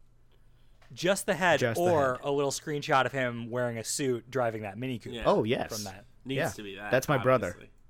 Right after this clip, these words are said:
Speaker 2: We don't talk, we
Speaker 1: Yeah.
Speaker 2: don't talk much anymore.
Speaker 1: That's my brother T-Mock.
Speaker 3: That's
Speaker 2: Yeah.
Speaker 3: my <laughs> brother T-Mock.
Speaker 1: He's got that blue man, blue man disease.
Speaker 2: <laughs> You know what I mean? The, like,
Speaker 3: Yeah.
Speaker 1: And,
Speaker 2: uh,
Speaker 1: and
Speaker 2: you ever
Speaker 1: Joker, and Joker syndrome.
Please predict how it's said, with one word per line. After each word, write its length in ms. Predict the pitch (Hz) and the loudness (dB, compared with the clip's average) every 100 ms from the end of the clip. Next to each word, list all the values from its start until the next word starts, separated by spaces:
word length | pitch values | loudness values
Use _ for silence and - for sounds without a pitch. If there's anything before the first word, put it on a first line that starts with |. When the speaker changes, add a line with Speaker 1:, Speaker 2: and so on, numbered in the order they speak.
| - _ - | -20 _ -4
Speaker 2:
We 80 | 127 | -2
don't 180 | 131 - | -2 -4
talk, 180 | 120 | -4
we 100 | 123 | 0
Speaker 1:
Yeah. 60 | 131 | 0
Speaker 2:
don't 80 | 123 | 0
talk 220 | 127 110 | -2 -2
much 180 | 110 - | -4 -6
anymore. 140 | 95 | -6
Speaker 1:
That's 80 | 196 | -2
my 80 | 175 | 0
brother 260 | 160 151 139 | 0 0 -2
T-Mock. 440 | - 143 117 95 | -4 -6 -6 -8
Speaker 3:
That's 200 | 123 123 | -8 0
Speaker 2:
Yeah. 120 | 120 | 0
Speaker 3:
my 160 | 95 127 | 0 -4
<laughs> 80 | - | -4
brother 200 | 180 131 | -4 -4
T-Mock. 560 | - 143 131 101 98 - - - - - - | -6 -6 -6 -6 -10 -14 -20 -20 -20 -20 -14
Speaker 1:
He's 160 | - 170 | -6 2
got 180 | 185 180 | 2 4
that 180 | 170 131 | 2 4
blue 200 | 143 143 | 2 2
man, 400 | 123 113 107 95 - - - | 2 0 -6 -12 -18 -20 -10
blue 120 | 139 | -4
man 180 | 123 104 | -4 -4
disease. 500 | 104 95 85 - - - - | -8 -10 -12 -14 -16 -8 -4
Speaker 2:
<laughs> 260 | - - - - - - - - - - - | -2 0 -2 -4 -20 -20 -20 -18 -14 -14 -2
You 80 | 139 | 4
know 60 | |
what 80 | 143 | 6
I 60 | 147 | 6
mean? 260 | 165 220 - - | 4 2 -2 -8
The, 140 | 143 123 | -2 0
like, 320 | 131 131 127 | 2 2 4
Speaker 3:
Yeah. 220 | 123 120 | 4 4
Speaker 1:
And, 80 | 117 | 2
Speaker 2:
uh, 60 | 147 | 2
Speaker 1:
and 200 | 147 135 | 0 6
Speaker 2:
you 80 | 151 | 8
ever 80 | 156 | 8
Speaker 1:
Joker, 140 | - | 6
and 180 | 160 147 | -2 0
Joker 360 | 147 151 - 131 | 4 4 2 -4
syndrome. 580 | - 107 98 101 113 | -4 -6 -8 -10 -8